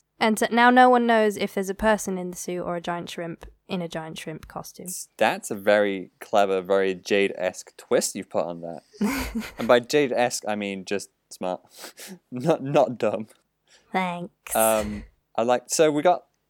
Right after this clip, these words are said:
Speaker 2: essentially a pair of cryptids going around fighting crime. One, one's
Speaker 1: Yeah.
Speaker 2: in a bubbly, cute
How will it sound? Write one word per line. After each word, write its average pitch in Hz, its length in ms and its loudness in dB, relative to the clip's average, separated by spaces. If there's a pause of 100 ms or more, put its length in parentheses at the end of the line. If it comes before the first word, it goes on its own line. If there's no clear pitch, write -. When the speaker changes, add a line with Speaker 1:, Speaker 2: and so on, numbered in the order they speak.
Speaker 2:
essentially 180 440 0
a 110 40 0
pair 131 200 2
of 113 60 0
cryptids - 640 -4 (140)
going 123 200 4
around 113 260 0
fighting 110 260 0
crime. 127 340 -2 (840)
One, 135 260 0 (320)
one's 202 240 6
Speaker 1:
Yeah. 156 40 0
Speaker 2:
in 147 60 0
a 123 120 4 (200)
bubbly, 113 560 2 (220)
cute 120 360 -4